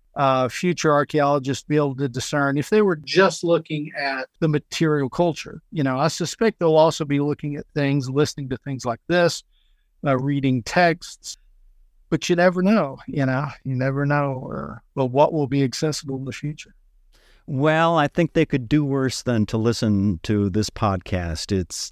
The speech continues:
Speaker 2: been a lot of great information from, from you, Chris, and I appreciate your time. And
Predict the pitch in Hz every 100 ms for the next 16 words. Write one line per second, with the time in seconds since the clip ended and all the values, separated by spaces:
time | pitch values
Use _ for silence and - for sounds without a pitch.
0 | - 107 98 92 101 113 98 117 104 107
1 | - 98 104 98 104 - 98 92 87 92
2 | - 101 98 90 - 98 95 - 92 90
3 | 98 98 90 - 95 95 90 85 95 90
4 | 98 95 85